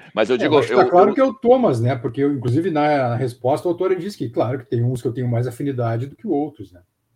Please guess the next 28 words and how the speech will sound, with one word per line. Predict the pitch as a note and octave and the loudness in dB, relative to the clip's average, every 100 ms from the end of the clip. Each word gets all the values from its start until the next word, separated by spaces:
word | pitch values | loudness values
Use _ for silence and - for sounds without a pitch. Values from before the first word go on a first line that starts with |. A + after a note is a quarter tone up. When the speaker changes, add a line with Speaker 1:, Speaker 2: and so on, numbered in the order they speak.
| _ _ _ | _ _ _
Speaker 1:
Isso, | G#2 A#2+ B2 F2+ - | -10 -6 -6 -8 -10
isso, | F#2+ E2 E2 | -10 -10 -8
isso. | F2+ D#2+ - _ - - - | -8 -8 -12 _ -20 -20 -6
E, | G2 G#2+ G#2 G#2 G#2 - | -2 0 0 0 -2 0
e | A2 | 2
é | A2+ | 2
interessante, | B2+ C3 C#3+ D3 E3+ C#3 - | 2 0 0 0 0 -2 -4
é, | F2+ F#2 - | -2 -2 -2
é, | F#2+ | -6
te-, | - C3+ | 0 -2
o | G#2 B2 | 0 -4
que | - | -2
eu, | F#3+ | -2
o | D#3+ D#3+ | -2 -2
que | G3 | 0
eu, | G#3 - - - | -2 -6 -20 -16
o | |
que | - | -4
eu | F#3 | -4
sei, | F3+ - E3 F#3 F3+ | -4 -4 -2 0 0
eu | C3+ | -2
não | C#3 | -2
sei, | - D3 | -8 -8
eu | D3 | -6
não | D3 | -6
tenho | D#3+ D#3 | -6 -4
valor, | E3 D#3+ A#2 | 0 2 0
tá? | - D#2+ | -2 -6